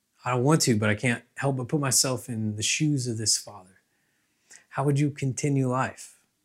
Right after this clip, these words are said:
How would you do normal, basic activities knowing that your beloved son is not here anymore and is missing?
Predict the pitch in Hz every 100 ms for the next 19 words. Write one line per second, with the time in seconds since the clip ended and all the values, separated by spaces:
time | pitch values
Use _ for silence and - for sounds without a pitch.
0 | _ _ _ _ _ _ _ - 123 139
1 | 135 127 135 123 113 123 131 120 117 117
2 | - 123 - 110 - 160 139 110 107 117
3 | 139 135 117 110 107 104 107 117 117 123
4 | 131 123 - - 127 107 101 101 104 -
5 | - - 117 110 107 113 127 - - 139
6 | 123 113 98 95 90 _ _ _ _ _
7 | _ _ - 107 110 117 - -